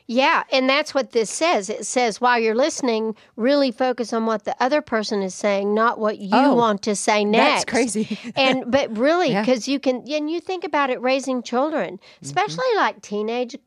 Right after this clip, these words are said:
Speaker 1: kids, you
Speaker 2: Mm-hmm.
Speaker 1: know, they can be difficult, and they're,
Speaker 2: Mm-hmm.
Speaker 1: that's part of the process for them. And I
Speaker 2: Mm-hmm.
Speaker 1: think that as adults, a lot of times we probably don't take enough time just to really listen,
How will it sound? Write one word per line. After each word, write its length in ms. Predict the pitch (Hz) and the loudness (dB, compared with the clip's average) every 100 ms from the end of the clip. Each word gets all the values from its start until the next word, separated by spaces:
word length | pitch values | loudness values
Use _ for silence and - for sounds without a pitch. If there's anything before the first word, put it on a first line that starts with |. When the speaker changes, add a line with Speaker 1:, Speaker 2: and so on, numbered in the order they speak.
| _ - | _ -6
Speaker 1:
kids, 520 | 285 277 277 233 - - | -2 0 0 -4 -14 -14
you 60 | |
Speaker 2:
Mm-hmm. 260 | 160 - 320 | -14 -4 0
Speaker 1:
know, 160 | 349 339 | 0 2
they 180 | 359 | 0
can 240 | 392 370 277 | 0 -2 0
be 180 | 311 302 | 0 0
difficult, 800 | 262 226 214 208 185 151 - 226 | -2 -4 -6 -4 -2 -2 -4 -6
and 200 | 220 240 | -4 0
they're, 140 | 254 262 | -2 -2
Speaker 2:
Mm-hmm. 80 | - | -2
Speaker 1:
that's 240 | 277 - | -4 -6
part 400 | - - 285 294 | -10 -2 0 0
of 280 | 269 190 180 | -2 -4 -6
the 320 | 202 175 - _ _ _ | -6 -6 -10 _ _ _
process 680 | - 294 320 302 269 202 - | -2 0 2 0 0 0 -4
for 220 | - 214 | -6 -6
them. 440 | 190 196 175 180 190 | -4 -4 -4 -8 -6
And 180 | 220 220 | -4 -2
I 140 | 220 | -2
Speaker 2:
Mm-hmm. 80 | 208 | -2
Speaker 1:
think 340 | 262 269 214 - | -2 -2 -4 -2
that 320 | 220 214 - - - - _ - | 0 0 -4 -16 -20 -20 _ -2
as 200 | 233 214 | 0 0
adults, 440 | 214 233 247 240 | 0 2 0 0
a 80 | 226 | -4
lot 240 | 214 214 220 | 0 0 0
of 80 | |
times 400 | 208 202 208 190 | -4 -6 -4 -6
we 220 | 220 220 - - _ | -6 -8 -10 -20 _
probably 560 | - 226 226 208 214 208 | -4 -2 0 -4 -6 -8
don't 560 | 170 202 190 254 - | -4 0 2 0 -4
take 320 | - 208 202 202 | -6 -4 -2 -2
enough 320 | 196 190 - | -2 -4 -6
time 400 | 196 190 190 185 | -6 -4 -4 -4
just 300 | 196 185 - | -8 -10 -8
to 100 | 208 | -8
really 440 | 185 196 190 190 | -4 -4 -4 -6
listen, 760 | 190 190 202 190 - 180 180 | -8 -4 -4 -4 -10 -12 -12